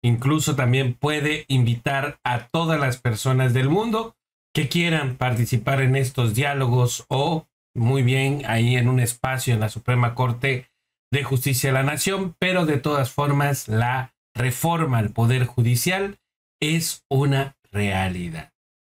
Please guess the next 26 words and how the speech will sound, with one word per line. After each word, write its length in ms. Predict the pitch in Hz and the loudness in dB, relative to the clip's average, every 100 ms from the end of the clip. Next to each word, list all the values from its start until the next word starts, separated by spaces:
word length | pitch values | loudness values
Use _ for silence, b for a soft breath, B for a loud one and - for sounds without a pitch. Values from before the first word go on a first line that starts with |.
| _ _ | _ _
Por 120 | 151 | -2
otra 280 | 190 196 - | 0 -2 -4
parte, 340 | 175 170 160 | -4 -4 -6
Xóchitl 460 | 135 160 160 - 147 | -4 -2 -2 0 0
Gálvez 680 | 151 170 147 127 123 - - _ _ _ _ | 0 -2 -2 0 -2 -4 -16 _ _ _ _
indicó 380 | 131 135 123 202 | 0 0 0 0
el 80 | |
día 160 | 196 196 | 0 0
de 80 | 185 | 0
ayer 540 | 170 170 180 180 175 _ _ _ _ | 0 0 0 -4 -8 _ _ _ _
que 340 | 143 143 156 151 | -4 -2 -4 -2
en 160 | 143 | 0
dado 300 | 135 196 185 | 0 0 -2
caso 320 | 185 175 165 156 | -2 -2 -2 0
de 160 | 139 | 0
que 120 | 147 | -2
el 100 | 147 | -2
ine 240 | 180 185 151 | 0 0 2
y 80 | 135 | 0
el 120 | 123 | 0
Tribunal 460 | 135 131 143 160 | 0 2 2 2
Electoral 640 | 151 139 139 143 151 156 165 _ _ _ | 0 -2 -2 -2 0 -2 -4 _ _ _
le 140 | 120 139 | -2 0
dieran 540 | 151 160 156 156 156 _ | 2 0 2 0 -2 _
la 260 | 120 135 127 | 0 0 0
sobrerepresentación 1400 | 135 127 131 127 127 131 123 123 123 123 - 151 151 | 0 2 2 2 0 0 0 0 0 0 0 0 -2